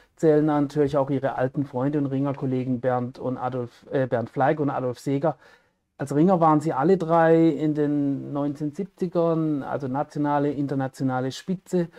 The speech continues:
Und mehr über diesen Teil, äh, ja, Ihres Lebens und der Freiburger Sportgeschichte erfahren wir jetzt im nächsten Ausschnitt unseres Films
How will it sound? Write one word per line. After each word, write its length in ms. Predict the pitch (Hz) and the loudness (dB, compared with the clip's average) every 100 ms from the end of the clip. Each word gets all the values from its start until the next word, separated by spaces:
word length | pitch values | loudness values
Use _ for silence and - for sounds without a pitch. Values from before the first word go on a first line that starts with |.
| - - - | -20 -20 0
Und 480 | 156 151 151 143 | 4 6 6 4
mehr 300 | 147 147 185 | 2 4 6
über 160 | 180 160 | 4 2
diesen 340 | 160 180 214 | -2 0 0
Teil, 1040 | 175 170 165 165 160 139 - 147 139 127 117 | 0 0 2 4 2 0 -2 0 0 -2 -6
äh, 320 | _ _ - | _ _ -6
ja, 180 | 123 117 - | -4 -4 -2
Ihres 280 | 147 185 185 | -2 0 2
Lebens 400 | 180 175 175 170 | 4 4 2 -2
und 120 | 143 | -6
der 80 | 135 | -6
Freiburger 500 | 139 131 143 139 123 | -4 -4 -4 -8 -10
Sportgeschichte 800 | - 147 - 170 175 151 151 | -8 -8 -8 -8 -6 -6 -8
erfahren 340 | - - 120 131 | -10 -8 -6 -4
wir 80 | 131 | -4
jetzt 160 | 120 | -6
im 100 | 127 | -8
nächsten 380 | 113 107 - 123 | -8 -10 -8 -6
Ausschnitt 560 | 107 123 - 123 120 - | -6 -12 -10 -10 -10 -12
unseres 380 | 120 123 - - | -14 -14 -18 -16
Films 560 | 117 113 - - - | -16 -16 -20 -20 -20